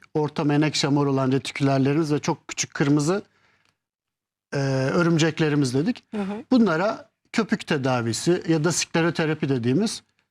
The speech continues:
Speaker 1: tedavileri uyguluyoruz. Bunu da çapına göre uyguluyoruz. Aslına bakarsanız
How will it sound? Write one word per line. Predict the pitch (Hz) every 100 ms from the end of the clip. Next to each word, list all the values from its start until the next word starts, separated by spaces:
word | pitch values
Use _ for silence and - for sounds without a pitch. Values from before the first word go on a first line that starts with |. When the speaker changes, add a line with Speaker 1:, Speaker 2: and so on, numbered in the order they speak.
| _
Speaker 1:
tedavileri | 185 170 175 170 165 165
uyguluyoruz. | 180 151 139 117 123 127 214 - - _ -
Bunu | 240
da | 202
çapına | 190 196 185 202 180
göre | 139 113
uyguluyoruz. | 107 104 107 113 120
Aslına | 175 180 - 233
bakarsanız | 220 220 262 - 151 123